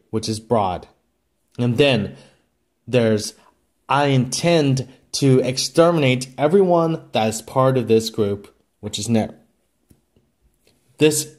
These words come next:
is a crime. Even in war, this is a crime. It's slaughter. Not war, but hell. There's a war against poverty, a war against drugs, and a war against Christmas.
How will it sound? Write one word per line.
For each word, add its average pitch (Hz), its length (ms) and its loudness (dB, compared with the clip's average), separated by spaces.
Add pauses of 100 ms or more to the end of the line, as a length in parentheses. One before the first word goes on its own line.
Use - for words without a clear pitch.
is 131 200 0
a 117 60 2
crime. 98 600 -6 (340)
Even 175 280 2
in 151 180 2
war, 117 440 2 (140)
this 113 220 -4
is 101 80 -4
a 107 80 2
crime. 98 480 -4 (280)
It's - 200 -6
slaughter. 107 600 0 (200)
Not 131 340 0
war, 127 340 4
but 123 160 -2
hell. 110 420 -2 (480)
There's 117 220 0
a 120 60 2
war 147 360 4
against 135 500 0
poverty, 127 600 0 (180)
a 120 80 -4
war 143 320 4
against 135 440 0
drugs, 113 420 2
and 127 100 -4
a 127 60 2
war 156 360 4
against 139 520 0
Christmas. 127 500 -2